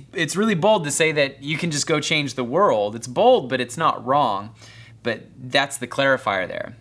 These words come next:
It's that if you want to change the world, first you have to let God change you.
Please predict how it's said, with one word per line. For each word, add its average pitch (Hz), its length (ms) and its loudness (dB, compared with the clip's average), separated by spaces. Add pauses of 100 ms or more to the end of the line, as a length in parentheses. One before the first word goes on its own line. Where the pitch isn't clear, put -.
(220)
It's - 100 -12
that 131 160 2
if 123 100 -10
you 156 280 -4
want 214 260 -2
to 180 100 -8
change 160 380 -4
the 143 80 -4
world, 123 540 -2 (440)
first 180 440 -2
you 185 100 -4
have 156 320 0
to - 80 -10
let 127 280 0
God 127 280 0
change 110 420 -6
you. 117 360 -2